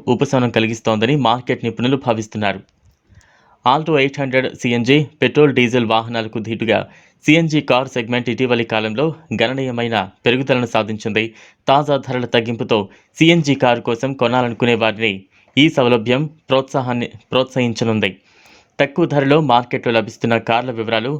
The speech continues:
మీకు అందిస్తున్నాం. ఈ జాబితాలో మొదటగా మాట్లాడుకోవాల్సింది మారుతి సుజుకి నుంచి వచ్చిన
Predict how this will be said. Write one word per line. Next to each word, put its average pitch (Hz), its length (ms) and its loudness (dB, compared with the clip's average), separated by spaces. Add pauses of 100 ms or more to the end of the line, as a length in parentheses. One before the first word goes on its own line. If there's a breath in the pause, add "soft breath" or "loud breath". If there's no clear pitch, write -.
(220)
మీకు 127 200 0
అందిస్తున్నాం. 104 460 -2 (2000)
ఈ 147 100 6 (100)
జాబితాలో 151 440 2
మొదటగా 123 360 0 (300)
మాట్లాడుకోవాల్సింది 120 840 0 (460 soft breath)
మారుతి 151 360 0
సుజుకి 127 340 -4
నుంచి 117 200 -2
వచ్చిన 120 240 0